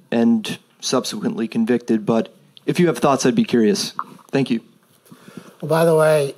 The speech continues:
Speaker 2: <clears throat> the way you started your question, Trump was the first president. You can be able to say that about a million things. I mean, he is the first president to do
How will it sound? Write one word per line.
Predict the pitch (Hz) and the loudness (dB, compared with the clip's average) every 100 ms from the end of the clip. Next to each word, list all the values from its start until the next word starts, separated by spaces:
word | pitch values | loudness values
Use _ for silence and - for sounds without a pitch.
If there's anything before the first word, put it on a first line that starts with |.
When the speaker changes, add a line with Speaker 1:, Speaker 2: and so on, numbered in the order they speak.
| - | -8
Speaker 2:
<clears throat> | |
the | - - 202 185 - - - - - _ - 156 | 0 2 4 0 -4 -16 -20 -20 -20 _ -18 -4
way | 165 202 | 0 2
you | 180 | 0
started | - 175 175 | 2 4 4
your | 151 | 2
question, | 147 175 180 - 196 | 2 2 2 0 -2
Trump | 180 180 185 | 0 0 0
was | 185 127 | 0 -2
the | 143 | -4
first | - 175 - | -2 -2 0
president. | 175 180 202 202 - _ - - - - 139 - _ - | 0 0 0 -4 -10 _ -20 -20 -20 -20 -20 -20 _ -10
You | 196 | -8
can | 185 180 | -4 0
be | 175 | 2
able | 165 | 2
to | |
say | - | 2
that | 160 151 | 2 2
about | 147 | 0
a | 135 | -4
million | 143 147 151 139 | -4 -2 0 -2
things. | 127 127 120 - - - - - | -4 -10 -10 -16 -20 -20 -18 -6
I | 170 | 0
mean, | 170 | 2
he | 240 | 4
is | 240 175 - - | 2 2 -6 -6
the | |
first | 165 202 196 | 0 2 2
president | - 180 160 165 160 | 2 2 2 0 0
to | - | -6
do | 151 165 156 156 | 0 2 2 -2